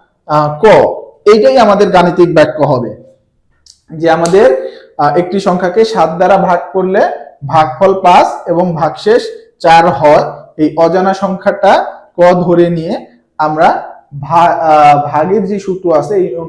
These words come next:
সূত্র অনুসারে বসায় দিলেই এই লাইনটা আমাদের, আ, সত্য এবং সঠিক হবে ভাগের জন্য। এই জন্য এটাই হবে আমাদের,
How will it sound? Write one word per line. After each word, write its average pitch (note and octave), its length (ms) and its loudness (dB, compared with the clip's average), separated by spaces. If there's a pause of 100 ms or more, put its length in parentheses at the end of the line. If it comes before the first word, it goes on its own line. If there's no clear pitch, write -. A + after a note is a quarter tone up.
(140)
সূত্র F3+ 220 -8
অনুসারে F#3 340 -6
বসায় E3+ 360 -2
দিলেই D#3+ 460 -2 (320)
এই F3+ 160 4
লাইনটা D#3+ 400 0
আমাদের, E3 680 -2
আ, D3+ 160 -2
সত্য - 560 -2
এবং F3 440 0
সঠিক - 680 -6 (260)
হবে D3 260 -2
ভাগের D3+ 400 -2
জন্য। D3+ 240 -2
এই A#3+ 120 -2
জন্য D3+ 220 -6
এটাই D3+ 300 -6
হবে D3+ 200 -2
আমাদের, F#3+ 540 0